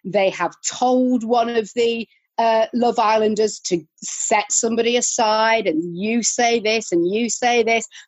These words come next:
The biggest thing for me over the last couple of episodes has been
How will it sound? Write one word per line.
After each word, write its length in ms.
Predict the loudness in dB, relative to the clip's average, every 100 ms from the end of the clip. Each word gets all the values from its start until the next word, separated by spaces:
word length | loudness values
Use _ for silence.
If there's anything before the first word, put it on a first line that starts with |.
| _
The 80 | -4
biggest 480 | 0 0 2 0 0
thing 180 | 0 0
for 100 | 0
me 160 | 2
over 180 | 2 2
the 100 | 2
last 260 | 2 0 -4
couple 220 | -6 0
of 60 | 0
episodes 680 | 0 -2 0 2 0 -4 -14 -18 -4
has 320 | 0 0 0
been 420 | 2 4 4 2